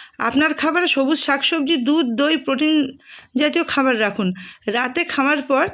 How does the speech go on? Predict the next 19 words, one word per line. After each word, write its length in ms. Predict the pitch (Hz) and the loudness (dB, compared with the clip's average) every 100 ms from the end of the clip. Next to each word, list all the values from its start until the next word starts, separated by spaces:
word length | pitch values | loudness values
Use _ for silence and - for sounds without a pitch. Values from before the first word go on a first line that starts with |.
| - | -4
একটি 240 | 262 311 | -4 0
আইএফএ 340 | 277 262 262 294 | 0 -2 -2 -2
ট্যাবলেট 440 | 277 262 311 311 | 0 0 -2 -2
খান 200 | 359 359 | -2 2
এবং 180 | 285 269 | 2 2
আইএফএর 440 | 240 262 269 330 - | 2 0 0 -2 0
পর 140 | 285 294 | 0 0
পাতাটি 400 | 269 247 254 302 | 0 -2 0 0
শেষ 300 | - 285 320 | 0 0 0
হওয়ার 140 | 302 | 2
আগে 240 | 262 233 | 0 0
নিকটতম 560 | 302 269 262 302 302 262 | 2 2 2 -2 0 0
সাব 220 | 262 240 | 0 -4
সেন্টার 300 | 240 254 269 | -2 -2 -2
থেকে 160 | 269 311 | 0 2
নতুন 320 | 302 240 254 | 2 2 0
পাতা 260 | 254 254 403 - - - - - | 0 0 -2 -4 -20 -20 -20 -10
সংগ্রহ 540 | - 311 311 302 320 | -2 0 2 2 0
করুন। 360 | 254 202 185 180 | 2 0 2 -2